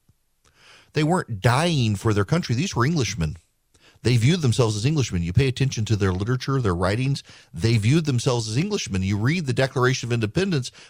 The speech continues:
what you realize is that these are people who really did view themselves as British subjects, and that the British were ignoring them, as treating them as something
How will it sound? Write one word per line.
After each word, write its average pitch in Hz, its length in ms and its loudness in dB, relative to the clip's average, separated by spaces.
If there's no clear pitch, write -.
what 127 200 2
you 143 80 0
realize 156 520 2
is 127 140 2
that 117 140 -2
these 196 240 -4
are 165 80 0
people 135 320 2
who 131 160 6
really 170 280 2
did 127 180 0
view 120 160 2
themselves 117 460 2
as 85 100 -2
British 107 320 -2
subjects, 160 460 -2
and 104 120 2
that 107 140 0
the 107 80 -2
British 139 400 -2
were 110 180 4
ignoring 123 480 4
them, 113 180 0
as 127 120 0
treating 135 400 -2
them 123 160 2
as 110 100 -2
something 135 400 -2